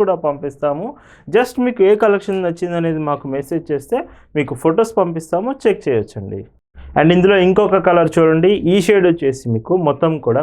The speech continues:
middle part of the saree అంతా కూడా grey, yellow and red, two borders, above and bottom borders two కూడా సేమ్ బోర్డర్ వచ్చి ఈ కాంబినేషన్ కూడా బాగుంది. మళ్ళీ చెప్తున్నాను, శారీ మీకు ఫైవ్ పాయింట్ ఫైవ్ జీరో మీటర్స్ లెంత్ కన్ఫర్మ్ ఉంటుంది.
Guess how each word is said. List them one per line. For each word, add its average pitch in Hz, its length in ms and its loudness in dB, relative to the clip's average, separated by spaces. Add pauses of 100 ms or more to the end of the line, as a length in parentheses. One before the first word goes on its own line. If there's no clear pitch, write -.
(120)
middle 196 320 0
part 160 220 2
of 131 100 -14
the 123 160 -2
saree 120 300 0
అంతా 117 180 -4 (140)
కూడా 131 180 0 (460)
grey, 208 200 4 (220)
yellow 170 300 2 (120)
and 139 220 -6
red, 170 140 0 (380)
two 226 100 4 (100)
borders, 143 440 0
above 160 220 0
and 165 180 -6
bottom 151 320 -4
borders 143 360 -8
two 156 160 -6
కూడా 151 140 -4 (100)
సేమ్ 143 240 -4
బోర్డర్ 131 300 -8
వచ్చి 127 220 -8 (300)
ఈ 214 60 2 (120)
కాంబినేషన్ 135 520 -2
కూడా 120 120 -2 (100)
బాగుంది. 107 360 -6 (400)
మళ్ళీ 151 240 2
చెప్తున్నాను, 190 480 -2 (180)
శారీ 165 300 2 (100)
మీకు 180 180 -6 (140)
ఫైవ్ 156 240 0
పాయింట్ 180 260 -4
ఫైవ్ 170 200 -2
జీరో 156 260 -6
మీటర్స్ 170 400 -10
లెంత్ 165 240 -8 (100)
కన్ఫర్మ్ 143 440 -4
ఉంటుంది. 160 400 -8